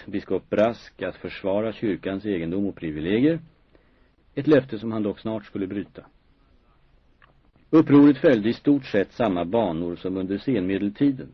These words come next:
Danskarnas här besegrades vid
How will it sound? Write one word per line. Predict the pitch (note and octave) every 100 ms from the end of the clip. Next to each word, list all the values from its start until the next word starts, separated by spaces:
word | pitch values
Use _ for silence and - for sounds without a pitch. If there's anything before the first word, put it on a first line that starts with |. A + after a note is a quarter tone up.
| _ _ _ _ _ _ _ _ -
Danskarnas | A#2 G2+ - A2+ A#2+ B2+ -
här | F#2+ F#2+ A2+
besegrades | G#2 G#2 F2+ F2 F#2+ G#2 G2+
vid | F2+ D#2